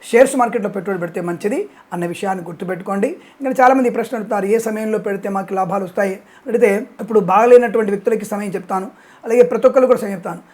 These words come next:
"కానీ స్వామి, మీరు బాగలేని రాశుల వారికే మంచి సమయం చెప్తారు, బాగున్న రాశుల వారికి మంచి సమయం చెప్పరు కదా?"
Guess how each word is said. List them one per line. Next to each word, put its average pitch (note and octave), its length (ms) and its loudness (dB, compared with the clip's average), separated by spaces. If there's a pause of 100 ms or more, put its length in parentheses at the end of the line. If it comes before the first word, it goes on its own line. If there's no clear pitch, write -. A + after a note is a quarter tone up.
(180)
"కానీ C4 380 2
స్వామి, A3+ 300 -2
మీరు G#3+ 320 0 (100)
బాగలేని A3+ 520 2
రాశుల A3+ 340 0
వారికే A3+ 300 0
మంచి G3 180 -4
సమయం G#3 280 -4
చెప్తారు, F#3+ 480 -2 (300)
బాగున్న G#3 500 4
రాశుల A3 400 2
వారికి G#3+ 320 0
మంచి G3 180 -8
సమయం G#3 300 -6
చెప్పరు G3 300 -6
కదా?" F#3+ 300 -2